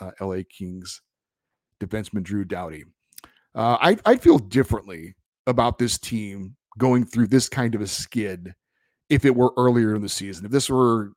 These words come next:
at game ten or game fifteen or game twenty. But we've, we're now, what, game thirty-seven, and we have seen this group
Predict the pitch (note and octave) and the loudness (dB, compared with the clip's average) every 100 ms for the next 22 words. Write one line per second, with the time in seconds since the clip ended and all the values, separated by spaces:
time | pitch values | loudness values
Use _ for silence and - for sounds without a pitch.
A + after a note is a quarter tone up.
0 | - A2+ - B2 A2+ - A#2+ A#2 G#2+ G#2 | -10 -8 -4 -4 -4 -4 -4 -4 -4 -6
1 | A2 G#2 B2 A#2 - A#2+ G#2+ G#2+ G2+ - | -6 -4 0 0 0 -2 -2 -4 -8 -4
2 | C3+ G#2 G2 G2 _ _ _ _ _ - | -2 -2 -4 -12 _ _ _ _ _ 2
3 | E3 E3 E3+ A3 F#3+ C3 E3+ F3 E3+ D3 | 2 4 2 2 2 2 4 6 6 4
4 | B2+ G#2+ C#3+ D3 - E3+ F3 C3+ - D#3 | -2 0 0 2 6 6 6 0 4 4
5 | D#3+ D#3+ D#3 _ - C#3 C#3 C3+ C3+ G3 | 4 0 -6 _ -4 -2 0 -2 -2 -2
6 | C#3 F3+ E3 - G3 F#3+ F3+ B2+ G#2 A#2+ | 2 0 0 0 2 2 0 -6 -2 0
7 | A3+ - C#3+ C#3 A2 A#2 | 0 -4 0 0 0 -4